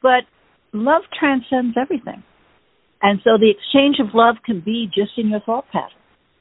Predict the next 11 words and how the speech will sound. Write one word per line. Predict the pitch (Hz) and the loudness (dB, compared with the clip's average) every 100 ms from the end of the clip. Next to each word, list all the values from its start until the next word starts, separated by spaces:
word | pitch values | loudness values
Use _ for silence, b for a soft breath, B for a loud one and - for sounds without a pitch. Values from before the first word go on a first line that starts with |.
| _ _ _ _ _ _ _ - | _ _ _ _ _ _ _ 2
And | 190 196 196 196 196 _ _ _ _ _ _ | 4 4 2 -4 -12 _ _ _ _ _ _
your | 202 214 | -2 0
relationship | 208 202 196 208 226 - 196 | 0 0 -2 -4 -8 -8 -6
with | 190 196 | -4 0
her | 190 | 0
will | 180 180 | 0 -2
continue. | - 190 277 262 151 - _ _ _ _ _ _ - | -2 -4 0 -2 -4 -12 _ _ _ _ _ _ -4
Now, | 170 | -2
once | 175 226 226 | 0 -4 -6
you | 214 | -12
cross | - 220 | -4 -4